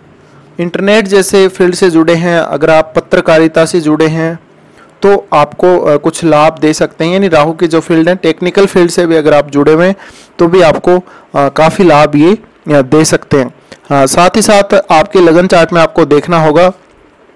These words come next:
कि राहु की जो दृष्टि है वो किन किन ग्रहों के ऊपर है और, अ, राहु पर किन किन ग्रहों की दृष्टि है, राहु के साथ कौन सा, किसी भाव में planet, अ, कौन सा है,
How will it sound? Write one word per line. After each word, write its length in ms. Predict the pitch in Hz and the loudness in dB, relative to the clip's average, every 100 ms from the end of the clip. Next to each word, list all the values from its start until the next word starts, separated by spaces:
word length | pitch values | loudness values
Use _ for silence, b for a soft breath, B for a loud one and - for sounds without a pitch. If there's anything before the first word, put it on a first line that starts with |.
| _ _ _ B B _ | _ _ _ B B _
कि 100 | 185 | -2
राहु 340 | 165 160 160 190 | 2 2 2 0
की 280 | - 220 190 | 0 -2 0
जो 180 | 190 | 0
दृष्टि 500 | 165 156 165 - 185 | 2 0 -2 0 0
है 280 | 175 165 170 B B B B - | 2 0 0 B B B B -2
वो 160 | 160 180 | -2 0
किन 220 | 175 175 | 0 0
किन 300 | 196 196 185 | 0 0 -2
ग्रहों 360 | 147 160 175 | 0 0 0
के 120 | 175 175 | 0 0
ऊपर 280 | 165 175 | 0 -2
है 160 | 175 180 | 0 -2
और, 560 | - 156 151 165 160 - | -2 0 2 2 0 -2
अ, 280 | 151 139 | 0 2
राहु 280 | 151 147 208 | 0 0 0
पर 160 | 208 185 | 0 -2
किन 200 | 180 175 | -2 -2
किन 220 | 175 165 | -4 -4
ग्रहों 260 | 151 156 156 | -2 0 -2
की 120 | 160 | -4
दृष्टि 460 | 135 147 - 180 | -4 -6 -2 -2
है, 240 | 180 175 190 B B B - | 2 0 -2 B B B -4
राहु 180 | 156 165 | -2 0
के 140 | 185 | -2
साथ 220 | 190 170 | 0 -2
कौन 380 | - - 170 185 | -2 -4 0 0
सा, 240 | 190 175 120 - _ _ _ _ b b _ _ _ _ | 0 -2 -2 -4 _ _ _ _ b b _ _ _ _
किसी 220 | 147 175 | -2 0
भाव 320 | 151 147 151 | 2 2 2
में 160 | 160 170 | 0 -2
planet, 500 | 165 151 156 175 - | 0 0 0 -2 -4
अ, 40 | - _ 185 | -20 _ -4
कौन 460 | 143 131 151 170 | -2 0 0 0
सा 180 | 175 180 | 0 0
है, 240 | 160 185 | 0 -2